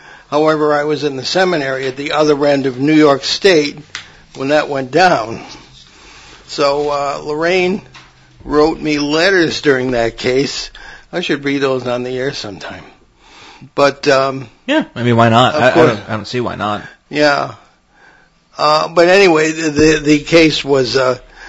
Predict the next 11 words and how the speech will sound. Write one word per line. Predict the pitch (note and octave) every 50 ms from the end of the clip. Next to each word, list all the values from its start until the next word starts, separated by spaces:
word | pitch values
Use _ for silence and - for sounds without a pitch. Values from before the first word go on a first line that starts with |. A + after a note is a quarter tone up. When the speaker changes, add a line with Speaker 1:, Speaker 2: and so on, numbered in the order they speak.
| - - - - - -
Speaker 1:
soon, | - - - F#3+ F3+ F3 E3+ D#3+ D3+
uh, | D3 C#3+
descending | C#3 D3 D3+ C#3 - - D#3 D3+ D3+ C#3+ C#3 D3 D3+ D3 D3 C#3+
into, | C3+ D3 C#3+ C#3+ C#3 B2+ - - C3+ C#3+ C#3 C#3 C#3 C#3
uh, | B2+ A#2+ B2+ B2 B2+ B2+
confusion | B2+ - B2+ A#2+ A#2+ A2+ - D3 D3+ D3+ D3+ C#3+ C#3 C#3 C3 C3
because | C3 B2+ C3+ C3 B2
there | C3+ C3+
were | B2+ B2+ B2+ A#2 A2+ A2 - _ _ _ _ - - - - - - _
so | - - - F3+ F#3 G3
many | G3+ G3+ F#3 E3+ D#3+ D#3 D3 C#3+ C#3 C#3 D3